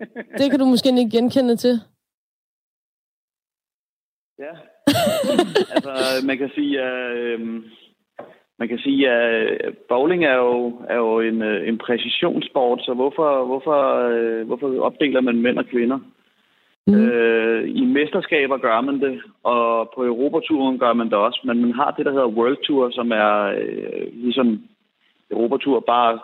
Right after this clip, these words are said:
Speaker 1: hvor det foregår i hele verden,
Speaker 2: Mm.
Speaker 1: øh, ikke kun i Europa.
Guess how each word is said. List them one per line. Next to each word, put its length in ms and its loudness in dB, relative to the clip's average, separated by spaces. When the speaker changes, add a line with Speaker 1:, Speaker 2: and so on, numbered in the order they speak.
Speaker 1:
hvor 140 2
det 140 -6
foregår 600 0
i 80 -14
hele 200 -2
verden, 300 0
Speaker 2:
Mm. 200 2
Speaker 1:
øh, 220 2
ikke 120 0
kun 180 4
i 60 4
Europa. 380 0